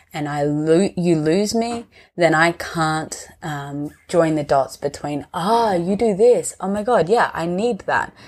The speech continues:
Um, okay, cool. Yep, let's chat more." Or, "I know someone who needs that." So get super clear about exactly what it is that you're offering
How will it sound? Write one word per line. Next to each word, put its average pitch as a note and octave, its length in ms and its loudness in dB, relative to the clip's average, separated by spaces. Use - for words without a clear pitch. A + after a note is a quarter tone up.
Um, D3 340 -6
okay, F3 340 2
cool. D#3+ 340 2
Yep, F3+ 240 2
let's E3+ 280 0
chat - 280 -4
more." D3 280 -2
Or, D3 280 0
"I F3+ 100 0
know F3 360 0
someone D3 380 -6
who D3 120 -10
needs B2 360 -10
that." B2 200 -6
So D#3+ 400 2
get G#3 300 2
super G#3 360 -2
clear D#3+ 400 4
about D3+ 260 0
exactly D#3+ 520 2
what D#3+ 220 2
it D3+ 100 0
is D3+ 200 0
that - 160 -4
you're C#3+ 180 -2
offering C#3+ 580 -4